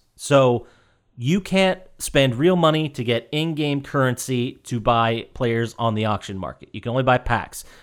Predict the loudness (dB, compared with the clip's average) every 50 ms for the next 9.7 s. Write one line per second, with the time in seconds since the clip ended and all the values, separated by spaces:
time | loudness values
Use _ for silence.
0 | _ _ 2 4 6 6 6 4 2 0 -4 -2 4 4 4 4 4 8 8 10
1 | 10 10 8 6 4 6 6 6 6 4 2 -4 -4 -2 -2 -2 0 0 -2 -2
2 | 0 2 4 4 4 4 2 0 2 4 4 4 4 2 0 -4 -6 -16 _ _
3 | _ 0 2 4 4 4 4 4 2 0 0 2 2 2 2 4 4 4 4 4
4 | 4 4 2 2 2 0 -2 -6 -8 -6 -2 -2 -2 0 2 2 2 4 4 4
5 | 4 2 2 0 -2 0 0 -2 -4 -6 -12 -12 -14 -12 _ -2 0 0 0 0
6 | -4 -14 -16 -16 -20 _ _ _ _ _ -6 -6 -4 -4 -8 -8 -4 0 2 0
7 | 2 4 4 4 6 6 4 2 0 -2 -6 -10 -10 -10 -10 -10 -10 -10 -10 -10
8 | -12 -14 _ _ _ _ -8 -8 -6 -4 -2 2 2 2 2 0 -6 -18 _ _
9 | _ -20 _ _ -6 _ 2 2 2 2 -4 _ _